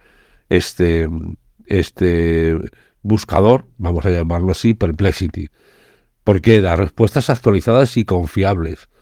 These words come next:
dado que combina la inteligencia artificial con la propia búsqueda en la red. Y por lo tanto,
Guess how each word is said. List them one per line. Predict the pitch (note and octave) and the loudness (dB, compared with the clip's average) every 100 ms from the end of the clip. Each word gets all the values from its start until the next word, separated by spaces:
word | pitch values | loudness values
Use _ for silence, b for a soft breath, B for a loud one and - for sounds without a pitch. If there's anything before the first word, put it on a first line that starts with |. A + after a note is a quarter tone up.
| _ | _
dado | G2 A#2 A#2 | 2 4 4
que | G#2+ | 2
combina | G2 G2+ A#2 B2 F2+ | -2 0 0 0 0
la | E2+ | -2
inteligencia | E2 E2 D#2+ G2+ F2 G#2 | -2 -4 -4 -4 -2 -2
artificial | F#2 G#2+ G#2+ - C#3 D#3 b b b b | -2 -2 -2 2 2 2 b b b b
con | G#2+ | 0
la | F#2+ D#2+ | 2 0
propia | G2+ A2+ | 0 2
búsqueda | G2+ G#2 - F#2 F2 E2+ - | 2 0 0 -2 0 -2 -4
en | F2 | -4
la | D#2+ | -2
red. | G2+ B2 - _ _ _ _ _ _ _ _ _ - | 2 0 0 _ _ _ _ _ _ _ _ _ -4
Y | D#2 | -4
por | C#2 | -4
lo | E2+ | -8
tanto, | F2 E2+ D#2+ A2 G#2+ | -6 -6 2 2 2